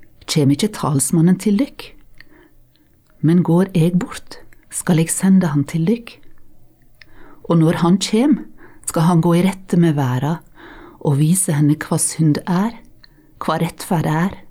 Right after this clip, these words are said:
og hva dom er. Synda er at de ikke tror på meg. Rettferda er at jeg går til far,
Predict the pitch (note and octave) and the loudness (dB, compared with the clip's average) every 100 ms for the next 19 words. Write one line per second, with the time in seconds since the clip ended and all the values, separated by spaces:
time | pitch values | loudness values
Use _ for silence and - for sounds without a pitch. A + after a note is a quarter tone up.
0 | - - - - D#3 - E3+ C#3+ C#3 D3+ | -20 -20 -10 -4 -4 -2 0 0 2 0
1 | F#3 G3 A#3 - _ _ _ - - _ | 0 -2 -2 -8 _ _ _ -20 -20 _
2 | _ _ _ - - - - - - - | _ _ _ -20 -20 -20 -20 -20 -20 -20
3 | - - - - - _ _ - - - | -20 -20 -20 -20 -20 _ _ -20 -10 -2
4 | C#3+ C#3+ F#3 - D3 D3+ E3+ - F3 F3 | 2 2 2 0 -2 -2 -6 -6 -4 -2
5 | D#3+ - - D3 C#3+ - F#3+ B3+ - - | -4 -4 -4 -4 -4 0 0 0 -4 -20
6 | - - - - - - - - - - | -20 -20 -20 -20 -20 -20 -20 -20 -20 -6
7 | F3+ E3+ - - F3 D3 G#3 A#3+ D3+ D3+ | -2 -2 -4 -2 -2 0 0 0 -2 -2
8 | E3 C#3+ C#3+ - F3+ - G3+ C#4+ | -2 0 -2 -2 -4 -2 0 -2